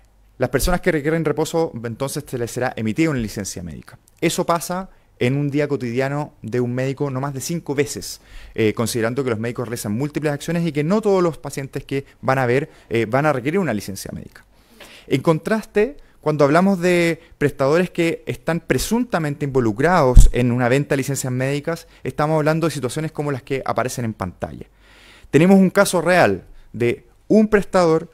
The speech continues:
que emitió once mil ochocientas setenta y seis licencias médicas en doce meses. Repito, once mil ochocientas setenta y seis licencias médicas en doce meses, cuando la mayor parte de los médicos emiten no más de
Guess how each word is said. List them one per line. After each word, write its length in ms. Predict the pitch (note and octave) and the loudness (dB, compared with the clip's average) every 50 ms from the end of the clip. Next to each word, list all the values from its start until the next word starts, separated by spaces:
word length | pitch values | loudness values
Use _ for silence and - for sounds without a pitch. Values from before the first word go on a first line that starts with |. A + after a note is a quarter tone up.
| _ _ _ _ _ _ | _ _ _ _ _ _
que 180 | - C#3 - - | 2 2 2 4
emitió 560 | C3+ C3 B2+ A#2 D3 D#3+ E3 F3 F#3 - - - _ _ _ _ - | 2 2 2 2 2 4 4 4 4 2 0 -8 _ _ _ _ -2
once 320 | D#3 D#3+ E3 - - D#3+ | 0 0 2 2 0 2
mil 300 | D#3+ F3 G3 G#3 - - - | 2 2 2 2 0 -4 -4
ochocientas 680 | - F3 - - D3 - - E3 E3+ E3 - E3+ E3 | -4 -4 -2 -4 -6 -6 -4 -4 -4 -4 -6 -6 -6
setenta 400 | - - C#3 C#3 C#3 C3 - C#3 | -6 -6 -4 -4 -4 -2 0 -2
y 80 | A#2+ A#2 | -2 -2
seis 540 | - - - F3 F3 F#3+ G3 - - - - - | -2 -4 -2 -2 -2 -2 -2 -6 -8 -12 -10 -8
licencias 540 | C#3+ D#3 D3+ - D#3 D3+ D3+ - - D3+ | -6 -6 -4 -4 -4 -4 -4 -4 -6 -6
médicas 480 | D3 C#3+ D3 D3+ D3+ D3 D#3 D3 - - | -4 -4 -4 -4 -4 -6 -8 -8 -10 -10
en 160 | - B2+ B2+ A#2 | -10 -10 -6 -4
doce 360 | B2+ C#3 - D3 D3+ D3 - | -4 -4 -4 -6 -8 -10 -6
meses. 640 | - A2 G2 F2+ - - - - - - - - - _ _ _ _ _ _ _ - _ _ _ | -6 -6 -4 -4 -6 -12 -14 -14 -14 -14 -16 -16 -18 _ _ _ _ _ _ _ -20 _ _ _
Repito, 460 | - A2+ B2 C#3+ C#3 - - F2+ - - _ | -8 -6 -4 -4 -4 -4 -6 -8 -10 -10 _
once 340 | - C3+ C#3+ C3+ - - C3+ | -4 -4 -4 -4 -4 -4 -2
mil 320 | C3+ D3+ E3+ F#3+ G3 - - _ | -2 0 -2 -2 -4 -6 -8 _
ochocientas 640 | D3 D3+ D3+ - C3 - - D#3 D#3 D3+ - D#3+ - | -8 -6 -6 -8 -10 -8 -6 -6 -6 -6 -8 -12 -12
setenta 340 | - C3 C3 B2+ A2+ - | -12 -12 -12 -10 -10 -10
y 60 | A2 A2 | -10 -10
seis 380 | - - C#3+ F3 - - _ _ _ _ _ _ | -10 -10 -10 -10 -10 -12 _ _ _ _ _ _
licencias 440 | - C3 - - D#3+ D#3 - D#3+ C#3+ | -8 -6 -4 -4 -4 -4 -4 -6 -4
médicas 560 | D#3 D#3 D3+ D3+ D#3 D3+ - D#3 D3+ - - _ - | -4 -4 -4 -4 -6 -6 -8 -10 -12 -12 -16 _ -12
en 140 | B2+ C3 | -10 -8
doce 240 | A#2+ C3 B2+ - A#2+ | -8 -8 -8 -4 -6
meses, 460 | G#2+ F2+ - - - - - - - _ _ _ _ - - _ _ | -6 -6 -6 -10 -18 -18 -20 -20 -20 _ _ _ _ -20 -20 _ _
cuando 360 | - A#2 A#2 A2 B2 A#2 - | -4 -2 -2 0 -2 -2 -2
la 160 | - B2 B2 | 0 0 0
mayor 380 | A2+ A2+ G#2+ G#2+ C3 F3+ F#3 - | 2 2 2 4 2 2 2 2
parte 260 | - G3 F#3+ - - | 0 -2 -2 -2 -6
de 60 | F3 | -6
los 100 | F3 E3 | -6 -6
médicos 480 | D#3 D#3+ D3+ D3+ D#3 D3+ - E3 - - - | -6 -6 -8 -8 -8 -8 -10 -12 -12 -12 -10
emiten 360 | B2 B2 C3 B2+ C3+ B2 A#2 | -10 -8 -6 -6 -6 -6 -6
no 120 | A#2+ C3 | -6 -8
más 200 | C#3 C#3+ D3 C#3+ | -8 -8 -10 -8
de 160 | - C#3+ C#3 | -8 -10 -10